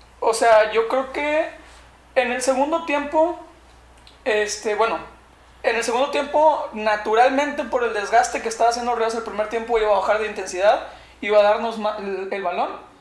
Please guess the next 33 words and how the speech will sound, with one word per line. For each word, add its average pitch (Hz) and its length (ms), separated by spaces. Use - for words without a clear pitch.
O 190 100
sea, 196 140
eso 208 180
es 233 220
de 226 100
forma 220 540
totalmente 233 680
natural 233 480
en 208 100
ese 214 160
esquema. 226 520
Al 180 120
menos 226 260
en, 220 140
en 196 140
Latinoamérica 190 540
no 220 200
puedes 226 220
mantener 214 400
una 226 260
presión 202 340
así 214 220
más 202 240
de 214 100
sesenta, 202 480
setenta 208 380
minutos, 208 340
o 202 60
sea, 190 100
es 185 100
imposible. 214 600
Y 208 920
Tigres 262 680